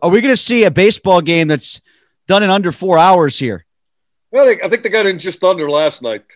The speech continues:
Speaker 1: Yeah, they got it. Yeah, you're right. They got in under last night. But that, that game where it was eight to four had to be one of the most tedious sporting events I've ever seen in my life.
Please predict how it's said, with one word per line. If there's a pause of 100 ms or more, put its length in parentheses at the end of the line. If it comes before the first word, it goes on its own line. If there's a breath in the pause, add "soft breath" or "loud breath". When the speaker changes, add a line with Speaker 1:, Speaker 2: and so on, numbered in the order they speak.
(420 soft breath)
Speaker 1:
Yeah,
they
got
it.
Yeah,
you're
right.
They
got
in
under
last
night.
But
that,
that
game
where
it
was
eight
to
four (340)
had
to
be
one
of
the
most
tedious
sporting
events
I've
ever
seen (140)
in
my
life.